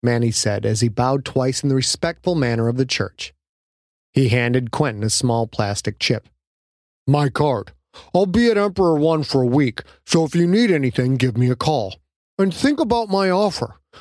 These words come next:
You'd look very photogenic at the helm of a luxury yacht." Quentin slipped the chip into his pocket.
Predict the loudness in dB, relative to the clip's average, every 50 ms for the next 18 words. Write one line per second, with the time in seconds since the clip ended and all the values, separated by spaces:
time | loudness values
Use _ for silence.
0 | -20 -20 _ 0 2 2 4 4 2 2 2 0 2 2 2 2 2 0 0 0
1 | 0 0 2 2 0 0 2 0 0 0 -2 -2 -2 -2 0 0 0 0 0 0
2 | 0 0 0 0 2 2 0 0 0 0 0 0 2 2 0 0 0 -2 -6 -8
3 | -14 -20 _ _ _ _ _ _ _ _ _ _ _ _ _ _ _ _ _ _
4 | _ _ _ _ _ _ _ -2 -2 0 0 0 -2 -2 -2 -2 0 2 2 0
5 | 0 -2 -4 -4 -2 -2 0 0 -2 -2 -2 0 -2 -2 0 0 0 -2 -2 -2
6 | -4 -4 -4 -4 -8 -12 -16 -18 -20